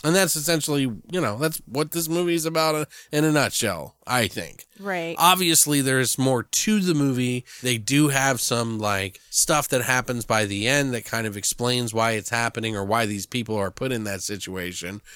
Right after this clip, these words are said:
Speaker 1: which is interesting. And I think it adds into another layer of society and, and kind of what he's, his messages about stuff, you know, and,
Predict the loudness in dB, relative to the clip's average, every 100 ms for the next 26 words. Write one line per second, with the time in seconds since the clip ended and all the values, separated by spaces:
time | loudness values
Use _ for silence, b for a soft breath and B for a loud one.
0 | B -4 -2 -2 -2 -4 -2 -2 -2 -2
1 | -2 0 -2 -2 -4 -2 -2 -2 -4 -6
2 | -6 -4 -2 -2 -4 -4 -4 -2 -2 -6
3 | B B B -4 -2 0 0 0 0 0
4 | 0 -2 -2 -4 -4 -6 -4 -6 -8 -6
5 | -4 -4 -4 -4 -4 -6 -6 B B B
6 | _ -2 0 0 0 0 -2 -2 -2 -2
7 | -2 -2 -2 -4 -2 -2 -2 -4 -2 -2
8 | 0 0 -2 -4